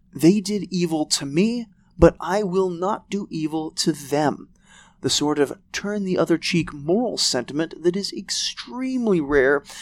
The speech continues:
even in the most idealistic of proverb collections, to say nothing of actual records of Mesopotamian and Near East history up to this point. In a few years, Telepanu is going to draft his famous succession edict,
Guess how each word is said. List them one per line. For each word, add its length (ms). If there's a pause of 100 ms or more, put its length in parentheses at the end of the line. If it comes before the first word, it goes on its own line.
(220)
even 220
in 100
the 40
most 380
idealistic 840
of 100
proverb 500
collections, 720 (320)
to 80
say 220
nothing 360
of 140 (300)
actual 420
records 420
of 140
Mesopotamian 880
and 320
Near 340
East 320
history 540
up 160
to 100
this 220
point. 560 (1500)
In 100
a 60
few 220
years, 380 (120)
Telepanu 500
is 80
going 280
to 100
draft 420
his 180
famous 540
succession 800
edict, 460